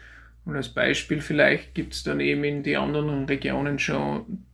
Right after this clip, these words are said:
ähm, Umsetzungen zur Neophytenbekämpfung, also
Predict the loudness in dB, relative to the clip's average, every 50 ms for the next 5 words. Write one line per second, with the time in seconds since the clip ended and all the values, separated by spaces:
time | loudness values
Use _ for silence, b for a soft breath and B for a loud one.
0 | _ -8 -6 -4 -2 -2 -2 -2 -2 -2 -2 -2 -2 2 2 2 2 0 -2 -4
1 | -2 0 0 0 0 0 -2 -2 -2 2 2 4 4 2 2 -2 -4 -4 -6 -6
2 | -4 -4 -4 -4 -4 -4 -4 -4 -6 -8 -8 -6 -4 -2 -2 -2 -2 -4 -4 -2
3 | -4 -2 -2 -2 -4 -6